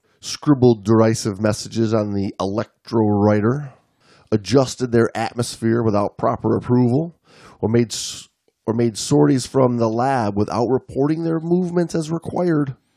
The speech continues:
Doctor Thompson upset some topside sensibilities when a camera outside the habitat caught him making what might have been the world's deepest skinny dip.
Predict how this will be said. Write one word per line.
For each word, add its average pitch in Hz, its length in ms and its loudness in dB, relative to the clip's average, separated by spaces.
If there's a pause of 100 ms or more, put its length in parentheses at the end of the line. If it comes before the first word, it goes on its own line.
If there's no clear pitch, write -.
(140)
Doctor 120 280 0
Thompson 131 560 -2
upset 92 400 -4
some 113 160 -8
topside 113 540 -6
sensibilities 107 720 -2
when 101 100 -6
a 98 60 -12
camera 147 540 -12
outside 131 420 -6
the 135 80 -2
habitat 143 580 -2 (220)
caught 135 280 0
him 143 160 0
making 139 380 0
what 123 180 2
might 123 360 0
have 151 160 -4
been 135 500 0 (380)
the 104 80 0
world's 113 500 2
deepest 143 420 -6
skinny 165 280 -6
dip. - 200 -10